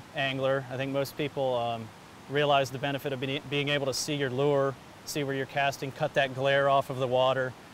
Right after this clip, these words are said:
And especially in, in trout fishing, if you're fly fishing or spin fishing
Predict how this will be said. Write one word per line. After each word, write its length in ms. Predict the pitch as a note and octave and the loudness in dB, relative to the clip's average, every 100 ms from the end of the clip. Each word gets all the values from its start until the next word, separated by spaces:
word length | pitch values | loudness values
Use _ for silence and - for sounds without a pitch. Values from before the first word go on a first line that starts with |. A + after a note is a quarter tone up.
| - | -8
And 80 | D3 | -6
especially 500 | C3+ F3 D#3+ E3 D3 | -2 0 0 0 0
in, 220 | C#3+ C3+ C#3 - | -2 -4 -10 -10
in 200 | C3+ B2+ - - | -10 -10 -14 -10
trout 300 | - E3 E3+ | 2 4 4
fishing, 380 | - C#3+ C#3 C#3 | 2 -2 -2 -4
if 100 | B2+ | -6
you're 80 | A#2+ | -8
fly 300 | - C#3+ D3 | 2 4 4
fishing 380 | - C#3+ D3+ C3+ | 2 -2 -2 -6
or 80 | |
spin 280 | B2 - C#3+ | -6 -4 -4
fishing 380 | C3+ C#3+ C3 C#3+ | -2 -4 -4 -6